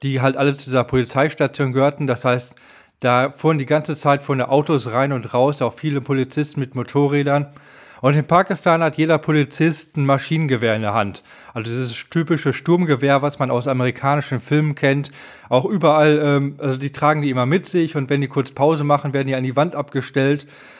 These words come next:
Das heißt, wenn man wollte, hätte man wahrscheinlich ohne Probleme als Ausländer Zugriff auf ganz viele Waffen.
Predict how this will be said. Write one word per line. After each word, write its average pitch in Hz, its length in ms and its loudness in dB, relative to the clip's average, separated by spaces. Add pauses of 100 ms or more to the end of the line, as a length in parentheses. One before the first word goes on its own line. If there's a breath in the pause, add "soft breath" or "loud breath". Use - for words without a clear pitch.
(220 loud breath)
Das - 160 -8
heißt, 143 400 2
wenn 160 220 0
man 156 240 2
wollte, 175 340 4
hätte 165 220 0
man 156 120 4
wahrscheinlich 147 380 0
ohne 165 220 0
Probleme 147 560 0
als 131 180 2
Ausländer 135 760 -2 (260 loud breath)
Zugriff 151 400 -2
auf 127 200 -2
ganz 135 240 -2
viele 127 360 -6
Waffen. 110 340 -6